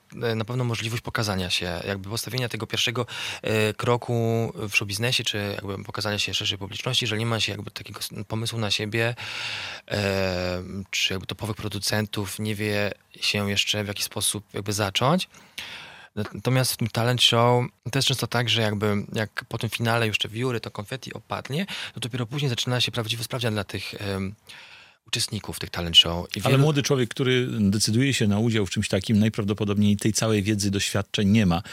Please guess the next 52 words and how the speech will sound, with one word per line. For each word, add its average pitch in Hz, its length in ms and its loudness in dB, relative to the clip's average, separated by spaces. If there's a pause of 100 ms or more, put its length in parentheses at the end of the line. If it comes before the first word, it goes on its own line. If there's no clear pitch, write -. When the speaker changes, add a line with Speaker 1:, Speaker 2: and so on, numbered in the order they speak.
(380)
Speaker 2:
i 95 180 4
z 95 80 6
zamkniętymi 107 600 4
oczami 95 420 4
idzie 92 180 2
w - 60 -8
ciemno 110 340 6
po 82 100 0
prostu, 85 500 0 (160)
e, 90 300 4
w - 60 -6
ten 98 180 4
tunel, 98 460 6
licząc 92 340 2
na 87 120 2
to, 90 180 0
że 85 180 0
na 87 100 2
końcu 87 380 0
to 80 160 -2 (180)
będzie 82 340 0
to - 100 -6
światełko. - 480 -6 (340)
Speaker 1:
Tak, 92 540 0
e, 92 440 -2 (280)
no 110 100 2
i 127 180 2
to 131 120 0
jednak, 131 480 0
e, 113 40 -2 (380)
no 120 120 -2
nie 123 100 2
zawsze 135 200 2
tak 117 240 -2
jest, 90 500 0
e, 92 460 0 (140)
ym, 95 340 0
Speaker 2:
Myślę, 95 240 4
że 98 80 4
Speaker 1:
jest 98 120 6
Speaker 2:
nawet 90 140 2
bardzo 92 260 2
rzadko - 300 0
tak - 240 -4
jest, 85 200 -2
że, 87 200 0 (380)
e, 95 120 0
takie 90 320 0
osoby 87 360 4
odnoszą 98 540 2
sukces, 92 480 0
bo 85 180 0